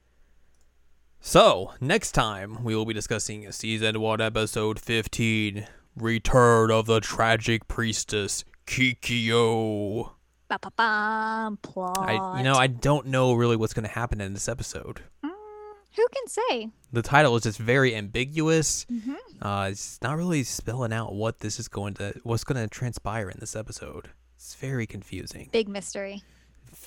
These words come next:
Speaker 1: Huge mystery. What could possibly happen?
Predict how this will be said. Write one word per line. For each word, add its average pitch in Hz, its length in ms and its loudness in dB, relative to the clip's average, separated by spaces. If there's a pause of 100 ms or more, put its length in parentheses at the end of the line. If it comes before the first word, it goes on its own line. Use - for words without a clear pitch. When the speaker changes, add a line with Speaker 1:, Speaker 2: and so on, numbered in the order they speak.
Speaker 1:
Huge 220 640 6
mystery. 92 720 -6 (580)
What 180 220 0
could 123 200 2
possibly 139 760 0
happen? 175 760 -2